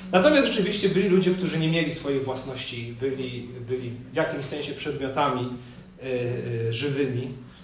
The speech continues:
E, zależnie od tego, na kogo trafili, jakiego mieli Pana, tak byli traktowani.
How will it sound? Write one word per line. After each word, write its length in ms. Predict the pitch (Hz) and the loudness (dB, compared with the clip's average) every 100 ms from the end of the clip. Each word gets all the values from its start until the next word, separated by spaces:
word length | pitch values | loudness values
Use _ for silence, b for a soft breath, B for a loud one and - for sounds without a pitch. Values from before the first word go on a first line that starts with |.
| B B B B - | B B B B -8
E, 600 | 135 127 123 123 120 113 | -2 0 0 -2 -4 -4
zależnie 360 | 123 147 160 147 | 0 2 4 2
od 100 | - | 2
tego, 400 | 151 139 139 127 | 2 4 4 2
na 140 | 139 | 0
kogo 240 | 156 147 143 | 0 2 2
trafili, 320 | 123 131 143 | 0 -4 0
jakiego 260 | 139 139 | 0 2
mieli 240 | 139 131 127 | 0 0 -2
Pana, 220 | 135 131 | -2 -2
tak 220 | 131 123 | -2 -4
byli 180 | 123 120 | -4 -4
traktowani. 600 | 120 - 127 113 104 113 | -6 -8 -6 -6 -6 -8